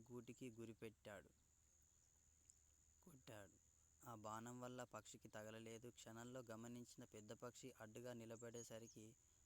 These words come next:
పాపం ఆ పెద్ద పక్షికి ఒక రెక్క తెగిపోయింది. అది చూసి భార్య పక్షి, పిల్ల పక్షి బోరున ఏడుస్తుంటే, "మీరు ఎగిరిపోండి, నేను ఆ వేటగాడికి బలవుతాను" అని చెప్పింది.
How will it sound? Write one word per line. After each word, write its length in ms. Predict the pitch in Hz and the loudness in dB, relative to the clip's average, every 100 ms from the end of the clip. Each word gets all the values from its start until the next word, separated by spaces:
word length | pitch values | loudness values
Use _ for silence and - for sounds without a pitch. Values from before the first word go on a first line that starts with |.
| - | -4
పాపం 440 | 107 107 - 110 110 - - - | 0 0 0 -2 -4 -8 -10 -8
ఆ 40 | |
పెద్ద 280 | - 110 117 | -4 -2 0
పక్షికి 540 | 113 117 - 123 131 | 0 0 0 -4 0
ఒక 180 | 113 104 | 0 0
రెక్క 340 | 107 101 - 113 | -2 -4 -2 -4
తెగిపోయింది. 840 | - 104 104 107 98 95 98 - - - - - - - - - - - - | -2 -4 -4 -4 -4 -6 -10 -12 -16 -20 -20 -20 -20 -20 -20 -20 -20 -16 -6
అది 240 | 120 113 - 139 | -2 0 2 2
చూసి 260 | 131 139 | 2 2
భార్య 380 | 113 104 110 120 | 4 4 4 2
పక్షి, 480 | 120 120 - 110 101 - | -2 -2 -2 -4 -4 -4
పిల్ల 200 | 113 113 | -2 -2
పక్షి 360 | - 120 - | -2 -6 -4
బోరున 440 | 107 107 107 117 117 | -4 -2 0 0 0
ఏడుస్తుంటే, 840 | 110 107 107 - 120 117 110 107 123 - - - - | 0 -2 -4 -4 -4 0 -2 -2 -8 -14 -16 -18 -4
"మీరు 240 | 113 120 120 | 0 2 2
ఎగిరిపోండి, 800 | 107 120 127 - 127 123 123 | 2 2 2 2 0 2 0
నేను 400 | 110 113 117 120 - 113 | 0 0 0 -2 -2 0
ఆ 100 | 107 | 0
వేటగాడికి 760 | 110 117 120 120 117 120 127 | 0 0 0 0 0 -2 -4
బలవుతాను" 720 | 104 104 110 117 113 110 113 107 | -2 0 2 0 0 -2 -2 -2
అని 160 | 107 | -4
చెప్పింది. 540 | 113 98 - 104 92 | -4 -6 -6 -4 -4